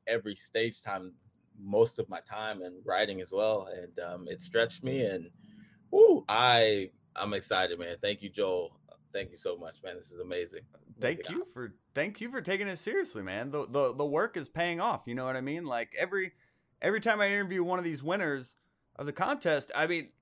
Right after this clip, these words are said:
Speaker 2: there's, there, it's not by accident. You know, nobody stumbles into winning this. It's like, "Oh, I put in a lot of work and, uh, it,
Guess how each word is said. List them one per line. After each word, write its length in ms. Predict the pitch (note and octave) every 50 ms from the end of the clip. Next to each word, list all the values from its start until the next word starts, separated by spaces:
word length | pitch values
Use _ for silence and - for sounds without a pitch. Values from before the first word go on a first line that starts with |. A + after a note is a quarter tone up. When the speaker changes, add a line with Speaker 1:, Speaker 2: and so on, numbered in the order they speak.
| _ _ _
Speaker 2:
there's, 380 | A#2+ B2 E3+ F#3 F3+ E3 D3+ - -
there, 160 | - C#3+ F3+ F3
it's 220 | - E3+ - E3+
not 200 | F3+ F#3+ F#3+ F#3
by 120 | D#3+ D3
accident. 580 | C3+ C3+ D3 F3 F3 - - - A#2 G2 E2 -
You 120 | - B2+ C3
know, 160 | B2+ B2+ B2+
nobody 340 | C3 D3 E3+ F#3 A3+ G3+ D#3
stumbles 540 | - - - - E3 E3 D#3+ D3+ D3+ C3 C3
into 340 | D3 D3+ C#3+ C3+ - C3
winning 440 | B2 A#2 A#2+ C3+ F#3 G#3 E3 B2 A#2 G#2+
this. 240 | G#2+ G#2 G#2 -
It's 180 | - A#2+ A2+ -
like, 220 | C3+ B2 A#2+ - -
"Oh, 80 | C#3
I 100 | C#3+ C#3+
put 200 | C#3 - D3+ D#3
in 60 | D#3 C3+
a 60 | B2+
lot 200 | B2+ C3 B2 A#2
of 60 | A2+
work 340 | C3 D#3 D#3 C#3+ C3 - _ _ _ _ _ _ _ _ _ _ _ _ _ A#2
and, 420 | B2 C3 C3 B2+ B2 A#2+ B2+ B2+
uh, 160 | B2+ A#2+ A#2+ A#2
it, 180 | A#2+ B2 A#2+